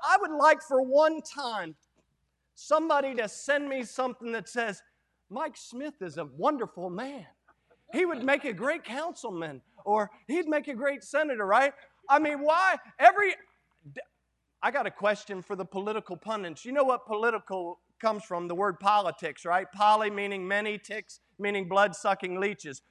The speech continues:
But anyway, that's a, sorry. That's not,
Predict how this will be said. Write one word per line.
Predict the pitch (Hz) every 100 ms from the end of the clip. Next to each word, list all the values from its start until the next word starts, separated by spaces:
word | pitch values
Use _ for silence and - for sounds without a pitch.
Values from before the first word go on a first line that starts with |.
| _
But | 190
anyway, | 214 233 202 185 - - - - -
that's | 240 269
a, | 269 190 - - - - - -
sorry. | - 285 277 240 220 - - - - - - - - - - - - - - - _ - - - -
That's | 392 359 -
not, | 415 415